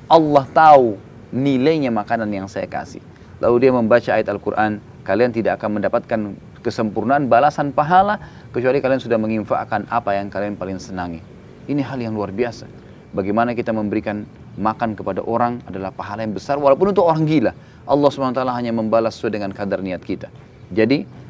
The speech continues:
rajin-rajinlah mentraktir, memberikan hal-hal yang positif, dan itu juga masuk dalam bab sedekah. Kata Nabi sallallahu alaihi wasallam, "Ma naqasa malun min sadaqah."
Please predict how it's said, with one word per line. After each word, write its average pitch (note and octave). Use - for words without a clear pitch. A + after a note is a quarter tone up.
rajin-rajinlah A#2
mentraktir, A2
memberikan G#2
hal-hal G#2+
yang G2+
positif, G#2+
dan G2+
itu B2
juga A2+
masuk B2
dalam A#2+
bab B2
sedekah. A#2+
Kata G#2
Nabi A#2+
sallallahu G#2
alaihi A#2+
wasallam, G2+
"Ma A2
naqasa C3
malun D3
min G#2+
sadaqah." F2